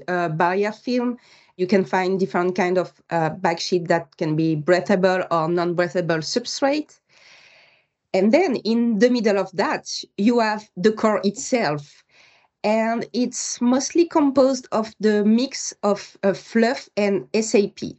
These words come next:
So the fluff pulp is here to distribute the fluid and assist with the core integrity. It improves the core efficiency through rapid absorption and distribution.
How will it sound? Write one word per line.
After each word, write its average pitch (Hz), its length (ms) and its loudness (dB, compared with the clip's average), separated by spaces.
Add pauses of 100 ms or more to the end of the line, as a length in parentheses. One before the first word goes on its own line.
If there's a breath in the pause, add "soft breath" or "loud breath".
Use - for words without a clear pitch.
(460 soft breath)
So 214 320 2
the 202 160 2
fluff 247 480 0 (100)
pulp 254 380 0 (160)
is 208 160 2
here 226 240 4
to 233 220 -4
distribute 240 920 0
the 196 140 4
fluid 226 640 0
and 196 360 0 (120)
assist 202 580 -4
with 254 160 0
the 202 80 8
core 202 280 2
integrity. 254 840 2 (600 loud breath)
It - 180 2
improves 247 500 6
the 220 260 4
core 226 320 0
efficiency 262 880 0
through - 540 0
rapid 220 500 0
absorption 220 800 0
and 185 400 0
distribution. 247 920 0